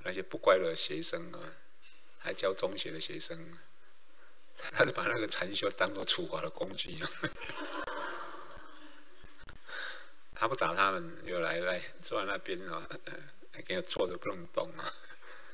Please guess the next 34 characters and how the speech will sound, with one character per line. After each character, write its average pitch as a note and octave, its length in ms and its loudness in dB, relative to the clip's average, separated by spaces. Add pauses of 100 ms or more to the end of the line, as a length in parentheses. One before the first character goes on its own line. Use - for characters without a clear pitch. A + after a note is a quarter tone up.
(240)
他 - 100 8
可 - 80 6
能 A2+ 80 6
也 F#2+ 40 4
没 A2+ 120 4
有 G#2 60 6
教 G#2 180 6
他 G#2+ 100 6
方 G2+ 240 -2
法， E2 100 2
不 - 120 8
知 - 0 -
道 - 80 10
有 - 0 -
没 G#2+ 80 0
有 A2 80 2
教 - 180 4
不 - 140 -6
太 F#2+ 100 6
清 F2 320 -2
楚。 - 220 -6 (1700)
那 - 80 -2
些 F2+ 80 4
学 - 160 4
生 F#2 140 0
受 G2 160 2
不 F#2 140 2
了 D#2 180 -2
啊， D2+ 300 -6
学 - 200 -4
生 F3+ 120 -4
最 F3+ 140 2
后 E3 60 4
说 E3 280 2